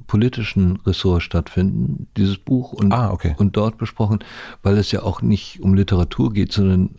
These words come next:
Speaker 1: sondern um eine Bewegung, eine Bürgerbewegung, wenn Sie, wenn Sie das so wollen. Und, ähm, und ich glaube, dass die Hauptkritik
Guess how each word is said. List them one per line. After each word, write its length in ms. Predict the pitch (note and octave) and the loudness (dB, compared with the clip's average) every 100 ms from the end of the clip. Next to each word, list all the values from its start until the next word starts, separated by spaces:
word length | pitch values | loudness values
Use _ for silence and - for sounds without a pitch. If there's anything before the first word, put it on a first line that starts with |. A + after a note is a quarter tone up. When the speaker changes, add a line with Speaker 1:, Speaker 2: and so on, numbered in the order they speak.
| - | -14
Speaker 1:
sondern 400 | - F2+ F2+ F2 | -2 2 4 2
um 240 | - F2+ E2+ | 2 2 2
eine 260 | F2 F2 | 2 2
Bewegung, 680 | D#2+ E2+ G2+ C3+ G2 E2+ E2+ | 2 0 2 2 2 0 2
eine 140 | F2 | 0
Bürgerbewegung, 1000 | E2 C3 A2+ E2 - D#2 D#2+ D#2 E2 D#2 | 2 0 0 -2 -4 -4 -4 -2 -2 -2
wenn 160 | D#2+ D2+ | 0 0
Sie, 200 | D#2+ D#2 - | -2 -6 -10
wenn 160 | - E2+ | -2 0
Sie 100 | D#2+ | 0
das 140 | D#2 - | -2 -2
so 160 | D#2+ | -4
wollen. 200 | D#2 D2 - - - - - - - | -2 -4 -6 -12 -14 -14 -18 -20 -10
Und, 520 | - G#2+ G2 F#2 - - _ - | 2 4 4 2 -4 -18 _ -2
ähm, 460 | G#2+ G2+ F#2+ F#2+ F2 - - - | 2 4 6 4 2 -4 -20 -2
und 200 | G#2 F#2 - - - - | -2 -2 -8 -20 -20 -14
ich 180 | - - | -8 -2
glaube, 400 | C3+ B2 C3 B2 | 0 2 2 0
dass 380 | A2+ G#2+ - - - | 0 0 -2 -12 -2
die 460 | G#2+ G#2 G2+ G2 - - - - - - - C3+ | 4 6 6 2 -2 -12 -20 -20 -20 -8 -2 0
Hauptkritik 1080 | D#3+ - - - A#2+ - B2+ - - - - | 0 -2 -12 -4 -4 0 -2 -2 -8 -16 -16